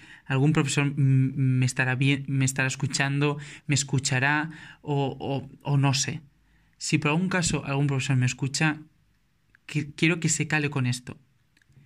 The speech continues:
Los alumnos somos personas, con nuestras habilidades y nuestros defectos,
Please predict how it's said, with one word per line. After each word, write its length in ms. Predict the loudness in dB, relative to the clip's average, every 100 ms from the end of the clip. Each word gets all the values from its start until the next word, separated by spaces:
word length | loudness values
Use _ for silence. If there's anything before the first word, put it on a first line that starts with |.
| _ _ _ _ _ _ _ -4
Los 200 | 0 4
alumnos 600 | 6 6 4 2 -2 _ -8
somos 540 | -2 2 2 2 -2
personas, 800 | -2 2 2 2 0 -2 -8 -14 _ _ _ _ _ _ _ _ _ _ _ _ _ _ -20 _ _ _ _
con 180 | 0
nuestras 320 | 0 0 -2 0
habilidades 760 | 2 4 2 2 0 0 -8 _ _ _ _ _ -20 _ _ _ _ 0
y 220 | 2 4
nuestros 360 | 6 8 8 4
defectos, 600 | 2 0 -4 -4 -12 -14